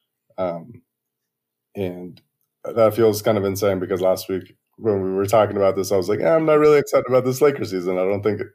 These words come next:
they're gonna do anything." But, uh, that, that is a, a potential roster change alongside some of the developments that we've seen over this week. And I fully understand that I'm very much overreacting to,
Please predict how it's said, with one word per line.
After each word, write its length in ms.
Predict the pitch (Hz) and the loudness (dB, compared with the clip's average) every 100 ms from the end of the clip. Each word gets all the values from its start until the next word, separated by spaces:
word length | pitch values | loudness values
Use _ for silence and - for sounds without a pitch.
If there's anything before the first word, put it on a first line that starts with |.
| _ | _
they're 140 | 104 101 | -8 -4
gonna 200 | 113 107 | -2 0
do 120 | 120 | 0
anything." 320 | 98 87 95 - - - _ _ - | 0 -4 -8 -10 -20 -20 _ _ 0
But, 320 | 104 98 95 _ _ _ _ | 2 2 -2 _ _ _ _
uh, 200 | 110 104 - | -2 -2 0
that, 200 | 113 101 | 0 2
that 260 | 113 123 120 | 6 6 6
is 440 | 120 113 101 95 - - | 2 0 -2 -10 -8 0
a, 360 | 98 95 90 - | 2 2 0 -4
a 120 | 104 | -6
potential 1000 | 104 101 120 117 127 117 113 110 95 - 107 | -4 -2 0 0 4 6 6 6 2 -6 0
roster 580 | 104 104 101 110 101 | 4 4 2 0 0
change 640 | 95 98 92 92 90 85 - - _ _ - | 0 -2 -2 -4 -6 -10 -16 -20 _ _ -2
alongside 580 | 101 98 101 101 101 95 | 4 4 4 2 0 0
some 180 | 104 | -2
of 120 | 98 92 | -2 -4
the 80 | |
developments 520 | 90 92 95 95 92 - | -4 0 2 2 -2 -4
that 80 | |
we've 180 | 87 87 | -6 -6
seen 200 | - 95 | -6 -6
over 180 | 90 85 | -4 -4
this 220 | 87 82 | -6 -6
week. 300 | 95 92 - _ _ - | -6 -8 -10 _ _ -8
And 160 | 104 101 | -8 -2
I 220 | 120 113 101 - - | 2 4 2 -10 0
fully 260 | 143 131 | 4 6
understand 420 | 120 110 117 107 | 4 2 0 0
that 100 | 101 | 2
I'm 300 | 98 95 98 | 2 0 -2
very 280 | 107 131 123 | 4 6 6
much 200 | 117 117 | 4 2
overreacting 840 | 117 98 101 101 98 101 101 95 101 | 0 2 2 4 2 2 -2 -2 -2
to, 320 | 95 92 | 0 0